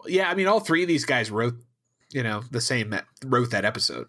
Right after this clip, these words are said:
So all three of them were involved on that. So it could very well be they're like, "Oh, yeah, we could use this."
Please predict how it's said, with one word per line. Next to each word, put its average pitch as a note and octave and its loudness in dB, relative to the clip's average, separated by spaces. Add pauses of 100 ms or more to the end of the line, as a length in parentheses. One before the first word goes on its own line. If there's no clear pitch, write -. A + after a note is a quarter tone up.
So C#3+ 2
all D3 4
three C#3 2
of A#2+ 2
them G#2 -4
were G2 2
involved G#2 0
on F#2 -2
that. F2+ -4
So G2+ 0
it A#2+ -2
could C3 2
very B2+ 4
well A2+ 4
be B2 2
they're A#2 2
like, G#2 0
"Oh, B3+ 2
yeah, D#4 0 (200)
we A#2 0
could B2 0
use F#3 2
this." - 0